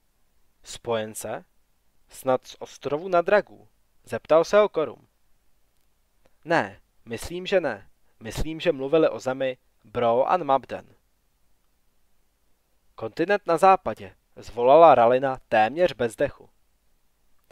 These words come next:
Neznám mnoho obyvatel, kteří na Mabdenu žijí, co však je přinutilo připravovat se na válku proti Livm an Ash. Možná stejný duch, jaký je vedl k tomu,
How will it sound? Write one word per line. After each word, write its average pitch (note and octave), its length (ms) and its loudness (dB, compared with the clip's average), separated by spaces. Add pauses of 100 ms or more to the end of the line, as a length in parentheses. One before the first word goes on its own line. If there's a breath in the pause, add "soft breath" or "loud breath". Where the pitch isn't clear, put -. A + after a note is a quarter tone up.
(240 soft breath)
Neznám F#3 440 4
mnoho C3 240 -4
obyvatel, A2 680 -4 (300 soft breath)
kteří C3+ 500 -8
na C3+ 140 -6
Mabdenu C#3 460 -4
žijí, - 380 -16 (500)
co A2+ 160 -12
však - 320 -2
je D#3 80 0
přinutilo C#3+ 540 -2
připravovat D3 640 -2
se D#3 100 -8
na A2+ 120 -4
válku B2+ 640 0
proti A#2 320 -4
Livm B2 440 -4
an E3+ 200 -4
Ash. - 380 -10 (2000)
Možná E3 380 0
stejný F3 420 -6
duch, - 420 -18
jaký A2+ 340 -10
je E3 120 4
vedl E3 240 0
k - 80 -20
tomu, B2+ 340 -14